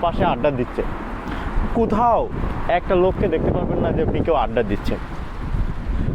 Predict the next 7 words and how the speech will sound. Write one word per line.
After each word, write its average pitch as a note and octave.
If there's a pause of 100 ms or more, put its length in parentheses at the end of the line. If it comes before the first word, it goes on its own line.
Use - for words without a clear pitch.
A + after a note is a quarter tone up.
(140)
ওই F3
পাশটা F#3+
দেখেন, E3+ (840)
ওইটা D#3
হচ্ছে -
মেইন E3
রোড, D3+